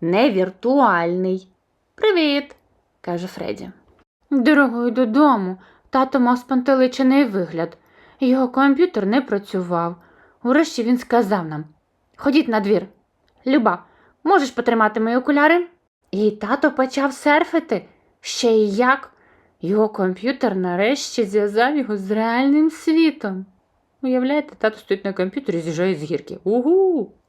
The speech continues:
Уся родина по черзі скористалася тим комп'ютером. І навіть Фредді. Серфити на компах стало модним.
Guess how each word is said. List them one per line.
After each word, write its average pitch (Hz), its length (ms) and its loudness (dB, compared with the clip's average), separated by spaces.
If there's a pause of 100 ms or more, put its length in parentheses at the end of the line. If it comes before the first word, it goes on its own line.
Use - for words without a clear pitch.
(300)
Уся 262 500 2
родина 233 460 2
по 208 200 -2
черзі 233 480 0
скористалася 190 960 -2
тим 180 260 -2
комп'ютером. 147 680 -6 (300)
І 170 120 -4
навіть 233 360 -2
Фредді. 139 560 -10 (280)
Серфити 254 680 -2
на 214 140 -2
компах 214 640 -2
стало 214 540 0
модним. 233 640 0